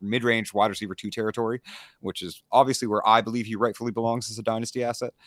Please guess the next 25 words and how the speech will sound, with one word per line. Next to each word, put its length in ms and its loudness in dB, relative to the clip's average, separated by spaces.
Um, 500 -2
it's 220 -6
not 180 0
gonna 140 -4
take 280 -4
much, 280 -4
man. 240 -6
That 220 -2
team 220 2
is 260 -2
in 120 -2
a 40 -2
s-, 160 -8
position 520 0
where, 380 0
like, 220 -6
Deebo 260 0
Samuel 340 0
had 400 0
a 100 2
good 280 4
opportunity 460 0
share. 340 -2
I-, 160 -4
it's 380 -6